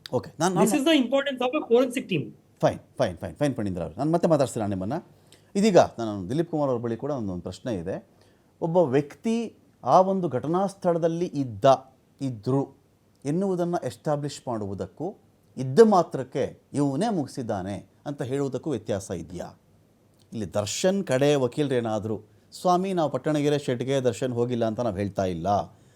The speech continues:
Speaker 1: ದರ್ಶನ್ ಶೂನಲ್ಲಿ ಸಿಕ್ಕಂಥ ಮಣ್ಣಿಗೂ ಮಣ್ಣಿನ ಮಾದರಿಗೂ ಪಟ್ಟಣಗೆರೆ ಶೆಡ್‌ನ ಮಣ್ಣಿಗೂ ಮ್ಯಾಚ್ ಆಗ್ತಿದೆ" ಅಂತ ಹೇಳಿದ್ರೆ ನಾವೇ ಹೇಳ್ತಾ ಇದ್ದೀವಲ್ಲ ಸ್ವಾಮಿ, "ಎಸ್, ಹೋಗಿದ್ದು ನಿಜ,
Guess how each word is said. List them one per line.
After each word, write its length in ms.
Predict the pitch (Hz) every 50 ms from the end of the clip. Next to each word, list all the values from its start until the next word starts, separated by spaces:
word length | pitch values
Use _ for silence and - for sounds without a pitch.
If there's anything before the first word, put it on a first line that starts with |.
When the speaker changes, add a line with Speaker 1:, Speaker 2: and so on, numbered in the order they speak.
| _ _ _ _ -
Speaker 1:
ದರ್ಶನ್ 380 | 123 135 127 - - 160 156 151
ಶೂನಲ್ಲಿ 340 | - 147 135 139 131 123
ಸಿಕ್ಕಂಥ 400 | - 135 - - 131 123 113 -
ಮಣ್ಣಿಗೂ 720 | 127 120 120 110 98 113 123 127 127 127 117 123 127 127
ಮಣ್ಣಿನ 300 | 120 113 107 113 113 113
ಮಾದರಿಗೂ 680 | 110 101 104 113 113 117 113 113 104 107 120 127 120 120 - - -
ಪಟ್ಟಣಗೆರೆ 480 | - 120 - 123 123 127 117 120 120 113
ಶೆಡ್‌ನ 280 | 107 117 104 101 104
ಮಣ್ಣಿಗೂ 600 | 110 101 107 110 110 107 107 117 123 127 123 - - - - _ _ _ _ _ _ -
ಮ್ಯಾಚ್ 260 | 107 120 131 127 - 131
ಆಗ್ತಿದೆ" 380 | 123 117 - - 123 110 117
ಅಂತ 160 | 117 110 -
ಹೇಳಿದ್ರೆ 220 | 143 151 180 208 202
ನಾವೇ 360 | 165 165 196 226 233 226 214
ಹೇಳ್ತಾ 280 | 185 180 185 170 - 170
ಇದ್ದೀವಲ್ಲ 320 | 160 151 147 139 131 123
ಸ್ವಾಮಿ, 380 | 113 - 123 117 120 143 151 139
"ಎಸ್, 380 | 180 220 208 - - - - _ _ _ _
ಹೋಗಿದ್ದು 320 | 165 170 175 160 160 139 127
ನಿಜ, 180 | 131 107 110